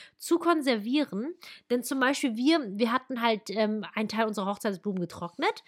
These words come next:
Ähm, andererseits war es halt so, dass wir halt auch Trockenblumen hatten. Und ich find's ehrlich gesagt richtig schön, dass wir jetzt so in unserer Wohnung,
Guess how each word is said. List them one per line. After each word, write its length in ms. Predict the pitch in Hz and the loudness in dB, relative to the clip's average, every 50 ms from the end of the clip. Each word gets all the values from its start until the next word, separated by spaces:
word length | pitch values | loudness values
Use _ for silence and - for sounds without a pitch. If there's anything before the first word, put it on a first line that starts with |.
| - - - - - - - | -20 -20 -20 -20 -18 -6 0
Ähm, 440 | 220 262 277 294 285 285 277 202 - - | 4 4 6 4 4 2 -2 -2 -2 0
andererseits 840 | 285 359 403 427 359 254 240 220 - 208 185 196 208 - - - | 0 2 2 0 0 0 0 -2 -2 -2 -2 -2 -4 -4 -4 -4
war 100 | 202 196 | -4 -4
es 100 | 208 - | -4 -2
halt 200 | 220 214 190 - | -2 -4 -4 -4
so, 260 | - 208 214 240 254 | -2 -2 0 0 0
dass 240 | 214 233 226 - - | 0 -2 -4 -4 -4
wir 80 | 233 220 | -4 -4
halt 140 | 233 - | -2 -2
auch 120 | 165 208 - | -4 -6 -6
Trockenblumen 840 | - - 233 262 262 - 254 208 180 214 226 214 208 208 202 196 - | -4 -2 -2 -2 -2 -2 -4 -4 -4 -2 -2 -2 -2 -2 -2 -4 -6
hatten. 340 | 285 - - 180 165 165 - - - - - _ | -6 -6 -6 -10 -10 -10 -12 -16 -20 -20 -18 _
Und 100 | - 220 | -8 -6
ich 140 | 233 220 - | -6 -4 -4
find's 180 | - 302 277 - | -4 -4 -4 -4
ehrlich 300 | 185 233 254 285 269 - | -4 -4 -4 -4 -6 -6
gesagt 340 | 247 240 254 254 254 - - | -4 -2 -2 -2 -2 -4 -4
richtig 380 | 302 285 - - 370 381 - | -4 -4 -2 -2 -2 -2 -2
schön, 420 | - - - 226 226 233 254 285 247 | -2 -2 0 0 0 0 -2 -2 -4
dass 220 | 240 220 - - | -6 -6 -6 -6
wir 80 | 220 240 | -2 -2
jetzt 200 | 233 220 - - | -2 -2 -4 -6
so 100 | 220 202 | -8 -8
in 80 | 180 | -6
unserer 440 | 190 208 196 196 170 185 185 180 - | -6 -8 -8 -6 -6 -6 -6 -4 -2
Wohnung, 460 | 294 339 359 320 320 311 311 302 285 | -2 0 0 0 -2 -2 -4 -6 -8